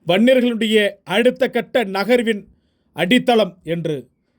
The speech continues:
பெருமளவில் எதிர்நோக்கி காத்து கொண்டிருக்கக்கூடிய மாபெரும் இனச்சமுதாயத்தின் ஒரு பெரும் எதிர்நோக்குதல் தான் இந்த இடஒதுக்கீடு என்பது. பன்னெடும் ஆண்டு காலமாக இந்த இடஒதுக்கீட்டிற்காக பல்வேறு போராட்டத்தினை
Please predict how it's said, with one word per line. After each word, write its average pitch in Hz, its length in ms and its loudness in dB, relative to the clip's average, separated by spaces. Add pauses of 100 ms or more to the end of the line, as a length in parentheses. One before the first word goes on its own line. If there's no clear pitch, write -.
(140)
பெருமளவில் 269 800 0
எதிர்நோக்கி 247 580 0
காத்து 233 340 0
கொண்டிருக்கக்கூடிய 190 840 -2 (340)
மாபெரும் 247 680 2
இனச்சமுதாயத்தின் 214 1080 -6 (400)
ஒரு 175 240 -2
பெரும் 226 420 2
எதிர்நோக்குதல் 196 680 2
தான் 165 380 -2 (260)
இந்த 160 220 -4
இடஒதுக்கீடு 175 680 0
என்பது. 131 340 -8 (720)
பன்னெடும் 285 420 2
ஆண்டு 240 260 -2
காலமாக 202 680 -4
இந்த 190 200 -8
இடஒதுக்கீட்டிற்காக 190 1120 -2 (380)
பல்வேறு 269 460 2
போராட்டத்தினை 240 840 -8